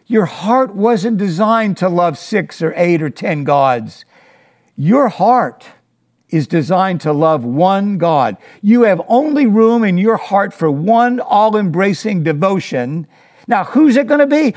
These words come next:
Who's gonna be number one in your life?" And he was saying, "If you make God number one, Yahweh God, the God of Abraham and Isaac and Jacob, if you make that God number one in your life, then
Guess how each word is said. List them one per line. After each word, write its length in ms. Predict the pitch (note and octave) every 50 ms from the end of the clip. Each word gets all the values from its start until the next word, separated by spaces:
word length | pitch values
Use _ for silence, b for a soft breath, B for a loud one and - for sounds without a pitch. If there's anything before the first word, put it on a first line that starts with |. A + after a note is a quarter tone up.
| B B
Who's 280 | - B3+ E4+ E4+ C4+ G#3
gonna 220 | - D#4 C4+ B3
be 120 | B3 C4+ C4
number 360 | B3+ B3 B3 B3+ C4+ B3+ A#3+
one 240 | A#3 G#3+ A3 A3+ A#3
in 100 | A#3 A#3+
your 160 | A#3+ A#3 A3
life?" 340 | A3+ A#3+ A#3+ A#3+ G#3+ - -
And 140 | G#3+ F#3 B B B B
he 140 | - A#3 B3
was 140 | A#3 F3 -
saying, 240 | - B3 A3 F#3+ B B B B
"If 200 | - A#3+ D#3+ G#3+
you 80 | B3+
make 280 | A#3+ B3+ B3+ A3+ F#3 D#3+
God 400 | A#3 A#3+ A#3 C4 C#4+ C#4 G#3+ G3+
number 200 | A3 G3+ F#3+ F#3+
one, 220 | F3 F#3 F#3 F#3
Yahweh 520 | F3+ F#3+ A#3 C4+ C#4 D4 C#4 B3 A3 F#3+ E3
God, 340 | D3+ F#3+ E3+ E3 D#3 C#3 B B B B -
the 100 | A#3 F#3+
God 200 | B3+ B3+ B3 A3+
of 80 | G3
Abraham 520 | G#3 A#3+ C4 B3 G#3 A3 C#3+ D#3 G#3+ G#3+ F#3+
and 100 | F#3 G#3
Isaac 320 | A3 B3 A#3+ E3 F#3 E3+
and 140 | F3+ E3+ C#3+
Jacob, 360 | E3+ A#3 B3 A3 A3+ F#3+ D3 B B B
if 160 | - D#3+ -
you 80 | A3+ A3+
make 240 | A3 A3 G3+ E3 E3+
that 300 | A3+ B3+ C4+ D4+ D4 C4
God 400 | A3 G3+ F#3+ F#3 F3+ F3 - B B B B B B B
number 340 | - F#3+ B3+ C4+ B3 G#3+ G#3
one 360 | G3+ G3+ G#3 D4+ D4+ D4 C4+
in 80 | A3+ G3+
your 160 | G3+ G3+ F#3+
life, 260 | G3 A#3 B3+ B3+ - B B B B B
then 320 | - A3+ A#3+ B3 A#3 A3+